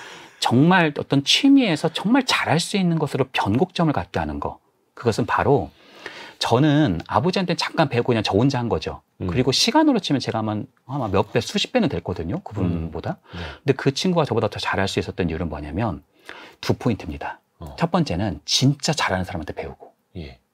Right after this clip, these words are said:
Speaker 1: 그리고 두 번째는 그것을 익히는 습의 시간. 소위
Speaker 2: 음.
Speaker 1: 배울 학과 익힐 습입니다.
Speaker 2: 아.
Speaker 1: 내가 무엇인가를 정말 좋아하고 그것을 정말 잘하고 싶다면 그 분야를 먼저 앞에 간 분 있죠?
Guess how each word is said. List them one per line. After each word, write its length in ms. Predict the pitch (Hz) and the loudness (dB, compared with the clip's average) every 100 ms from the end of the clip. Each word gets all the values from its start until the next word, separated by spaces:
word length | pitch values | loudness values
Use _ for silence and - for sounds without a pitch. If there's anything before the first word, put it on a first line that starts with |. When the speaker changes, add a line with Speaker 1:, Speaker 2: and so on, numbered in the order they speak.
| _ _ _ _ | _ _ _ _
Speaker 1:
그리고 200 | - 92 | -6 -4
두 120 | 87 87 | -4 -2
번째는 420 | 90 87 104 165 - - | -2 -2 -4 -6 -10 -20
그것을 340 | - - 92 98 | -12 -8 -6 -2
익히는 600 | 101 - - 95 120 151 - | -2 -4 -6 -4 -2 -4 -10
습의 400 | - - 180 147 | -8 -6 -4 -4
시간. 320 | - - - _ _ _ _ _ | -6 -8 -12 _ _ _ _ _
소위 240 | - 107 | -2 0
Speaker 2:
음. 100 | 107 80 | 0 -2
Speaker 1:
배울 320 | 90 98 107 | 0 2 0
학과 420 | - - 131 165 - _ _ | -4 -4 -2 -2 -6 _ _
익힐 280 | 92 - 92 | -6 -4 -8
습입니다. 560 | - 87 73 - - - | -6 -6 -6 -10 -14 -12
Speaker 2:
아. 880 | 78 76 - - - - - - - - - | -16 -16 -16 -20 -20 -20 -20 -20 -20 -20 0
Speaker 1:
내가 240 | 104 117 117 | 2 4 2
무엇인가를 560 | 107 143 151 147 139 | 2 2 0 0 -2
정말 360 | - 135 170 165 | -2 0 2 2
좋아하고 720 | - 104 90 80 123 98 73 | 2 2 2 0 0 -2 -4
그것을 280 | - 170 170 | -2 -2 -2
정말 240 | - 139 | 0 0
잘하고 320 | 135 - 107 117 | 0 -2 0 -2
싶다면 560 | - - 82 127 95 - - - | -4 -8 -4 -4 -4 -10 -20 -12
그 160 | - 131 | 0 2
분야를 280 | 147 139 110 | 4 2 2
먼저 360 | 87 135 - - | 2 2 0 -2
앞에 300 | - - - | -2 -4 -2
간 160 | 135 | -2
분 140 | 95 85 | -2 -6
있죠? 300 | - 131 | -4 -6